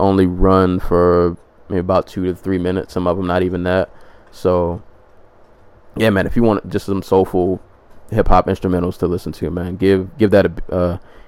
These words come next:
give that a listen, man. So I, I just, I wanted to plug that in, uh, real quick. Uh,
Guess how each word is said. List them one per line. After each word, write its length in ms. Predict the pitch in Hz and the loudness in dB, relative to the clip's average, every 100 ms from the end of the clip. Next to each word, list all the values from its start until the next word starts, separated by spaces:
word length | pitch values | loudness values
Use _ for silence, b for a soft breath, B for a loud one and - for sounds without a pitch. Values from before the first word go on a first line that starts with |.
| b | b
give 140 | 107 104 | 2 6
that 140 | 101 | 6
a 40 | |
listen, 320 | 87 82 - 76 | 4 -2 -8 -10
man. 200 | 87 92 | -10 -4
So 120 | 90 | 2
I, 220 | 90 92 | 4 4
I 40 | |
just, 220 | 95 95 - | 2 -2 0
I 60 | 101 | 2
wanted 220 | 101 98 | 2 0
to 60 | - | 0
plug 260 | - 90 | 2 2
that 140 | 90 87 | 2 -2
in, 260 | 87 90 - b b b b b - | -4 -6 -10 b b b b b -8
uh, 200 | 85 85 | -2 -2
real 260 | 85 92 87 | 0 0 0
quick. 500 | - 92 85 - - - b b b - - - | 4 4 4 -2 -12 -18 b b b -20 -20 -10
Uh, 420 | - 80 82 82 | -4 -4 -4 -6